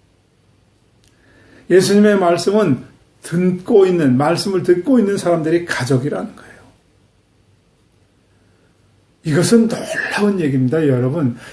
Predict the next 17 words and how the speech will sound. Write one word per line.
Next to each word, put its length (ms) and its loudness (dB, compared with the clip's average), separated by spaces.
예수님이 400 4
지금 380 -2
교회의 760 2
탄생을 720 6
알리는 380 0
거예요. 260 -10
예수님 340 4
앞에서 300 -6
말씀을 460 -4
듣는 340 -2
너희가 580 -2
내 400 -4
가족이다. 380 -20
교회의 440 2
탄생을 500 0
알리는 340 -4
거예요. 160 -4